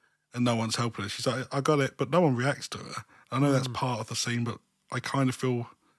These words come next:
Speaker 1: maybe I have to go back and watch it with this <laughs> in mind. Does anyone really pay attention to her
Speaker 2: Yeah.
Speaker 1: <laughs> when she's in a
Speaker 2: No.
Speaker 1: larger scene? I think a lot of the time she's almost just talking to herself to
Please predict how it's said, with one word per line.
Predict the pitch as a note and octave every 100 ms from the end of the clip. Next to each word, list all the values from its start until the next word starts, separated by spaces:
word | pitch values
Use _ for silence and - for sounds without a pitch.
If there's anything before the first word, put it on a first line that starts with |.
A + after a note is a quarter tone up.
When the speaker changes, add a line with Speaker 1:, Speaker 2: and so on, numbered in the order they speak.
| _ _ _ _
Speaker 1:
maybe | C3 A#2+
I | G#2+
have | -
to | -
go | A2
back | G#2+ -
and | F#2+
watch | A2 E2 -
it | - -
with | A2+
this | - G#2+ - - - _ -
<laughs> | C#3+ D#3 C3+
in | C3 B2
mind. | B2+ G#2+ G2 - - - - _ -
Does | D3 D#3+
anyone | C#3+ B2+ B2+
really | B2 B2
pay | A#2 B2+ A#2
attention | C3 B2+ - G2+
to | G2
her | F#2 G2+ - _ _ -
Speaker 2:
Yeah. | C3+ A#2
Speaker 1:
<laughs> | -
when | A#2+
she's | - A2+
in | A#2+
a | A2+
Speaker 2:
No. |
Speaker 1:
larger | A2+ A2+ A2
scene? | G#2+ B2 G2+ G2
I |
think | G#2 A#2
a | A#2+
lot | C3
of | B2+
the | A2+
time | B2 A2+ G2 F#2+ - _ _ _ _
she's | - - A#2
almost | B2+ A#2 -
just | G#2+ -
talking | B2 A#2 G#2 G2+
to | G#2+
herself | G#2 A#2 G#2 G2 - _ _ _
to | - G2+ G2+